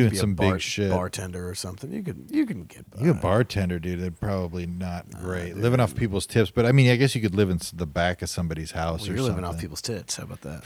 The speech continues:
Speaker 1: <laughs>
Speaker 2: Uh, no, the way, dude, you
Speaker 1: I'm
Speaker 2: can, you
Speaker 1: eating
Speaker 2: can
Speaker 1: off
Speaker 2: make it happen.
Speaker 1: people's
Speaker 2: There's so,
Speaker 1: tits.
Speaker 2: there's enough rent control places too, I bet, that are just like, you can figure it out.
Speaker 1: I don't know, buddy. Especially if they're flipping 'em.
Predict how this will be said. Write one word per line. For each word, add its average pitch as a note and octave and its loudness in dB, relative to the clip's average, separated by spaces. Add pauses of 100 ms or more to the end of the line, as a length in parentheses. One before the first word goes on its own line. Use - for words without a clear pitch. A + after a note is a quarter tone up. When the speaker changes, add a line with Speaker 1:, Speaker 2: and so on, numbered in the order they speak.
Speaker 1:
<laughs> C3+ 4
Speaker 2:
Uh, F#2 2 (160)
no, D4+ 2
the G3 4
way, F#3+ 8
dude, F#3+ 4
you A3 -2
Speaker 1:
I'm G3 2
Speaker 2:
can, D#3 4
you A2 -2
Speaker 1:
eating C#3+ 6
Speaker 2:
can G2 6
Speaker 1:
off F#2 6
Speaker 2:
make G#2 0
it G2+ 4
happen. G2 4
Speaker 1:
people's G2 0
Speaker 2:
There's G#3+ 6
so, G#3 6
Speaker 1:
tits. G#3 -2
Speaker 2:
there's A3 6
enough C#3+ 4
rent A2 -2
control G#2 -4
places F#2 -6
too, F2 -6
I F2 -4
bet, E2+ -6
that E2+ -8
are E2+ -8
just D#2+ -12
like, D#2+ -12 (760)
you E3 0
can - -10
figure - -12
it G1+ -10
out. G1+ -12 (880)
Speaker 1:
I F#2+ -4
don't G#2+ 0
know, B2+ 2
buddy. F#2+ 0 (120)
Especially B2+ -2
if G2+ -4
they're G#2 2
flipping B2 0
'em. F#2 -2